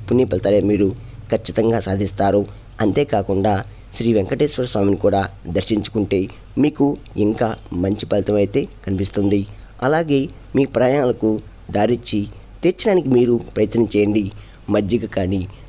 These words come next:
నీటిని కానీ మీరు ఏర్పాటు చేయండి. ఇది మీకు ఎంతో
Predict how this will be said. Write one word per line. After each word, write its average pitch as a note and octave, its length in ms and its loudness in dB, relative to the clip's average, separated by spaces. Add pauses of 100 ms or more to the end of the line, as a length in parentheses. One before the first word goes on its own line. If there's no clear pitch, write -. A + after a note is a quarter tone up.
(100)
నీటిని F3 380 4
కానీ A2+ 220 4 (400)
మీరు F3 160 4 (140)
ఏర్పాటు B2 360 0
చేయండి. F#2+ 340 0 (380)
ఇది D#3 180 2
మీకు C3+ 240 2 (380)
ఎంతో A2 200 0